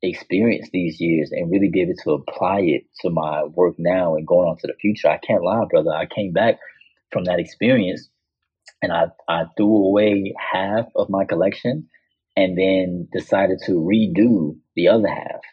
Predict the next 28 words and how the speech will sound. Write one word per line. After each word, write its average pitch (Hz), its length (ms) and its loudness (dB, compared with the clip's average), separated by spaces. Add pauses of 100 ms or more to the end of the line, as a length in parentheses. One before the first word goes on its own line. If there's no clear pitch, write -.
(480)
you 90 160 2
know? 90 320 6
So 82 400 4
I'm 95 160 0
in 107 100 4
a 95 40 -6
position 92 440 -6
now 104 300 0
where, 85 440 0 (280)
I 98 60 2
don't 117 120 4
know 117 100 6
if 110 100 -2
you 95 140 0
remember, 101 260 2
remember 123 320 4
those 107 240 4
media, 123 580 0 (140)
the, 87 280 0
the 92 80 2
multimedia 110 800 2
pieces 123 460 -4
I 113 80 4
did 127 380 -2
with - 140 -6
the 107 80 -8
different 95 340 -8
color 110 360 2